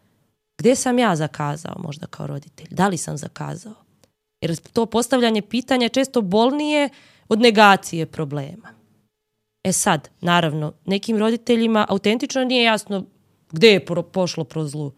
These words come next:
Ok, vaspitavao sam na svoj način, zaista sam radio najbolje što sam znao u tom trenutku. Ali nije im u jednom trenutku jasno i zato ovo što si spomenuo, ovaj, sistemsku porodičnu terapiju,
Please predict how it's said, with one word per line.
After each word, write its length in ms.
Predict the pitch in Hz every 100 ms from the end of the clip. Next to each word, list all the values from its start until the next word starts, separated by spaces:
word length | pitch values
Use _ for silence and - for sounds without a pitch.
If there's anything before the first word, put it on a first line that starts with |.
| _ _ _ _ _
Ok, 200 | 180 180 - 190 180 170 _ _
vaspitavao 680 | 165 - 175 - 180 175 175
sam 200 | - 165
na 80 | 160
svoj 280 | - 208 196
način, 480 | 190 190 - 190 170 _ _ _
zaista 380 | - 160 165 220
sam 200 | - 226
radio 320 | 214 220 220
najbolje 380 | 208 202 196 208
što 120 | -
sam 160 | - 208
znao 280 | 196 202 151
u 40 |
tom 220 | - 156
trenutku. 640 | 143 156 151 147 - - _ _ _ _ _ _ _ _
Ali 300 | 156 151 160
nije 260 | 165 196 269
im 80 | 233
u 60 |
jednom 200 | 202 202
trenutku 420 | 180 180 190 - 165
jasno 500 | 170 175 - 247 240 _ _ _ _ _ _ -
i 80 |
zato 320 | 175 196 202 185
ovo 160 | 185
što 160 | 170 165
si 200 | - 160 - - -
spomenuo, 680 | - 175 175 190 180 151 151
ovaj, 360 | 156 151 156
sistemsku 460 | 151 202 - 185 -
porodičnu 500 | 175 180 180 165 160
terapiju, 540 | - 156 160 - 220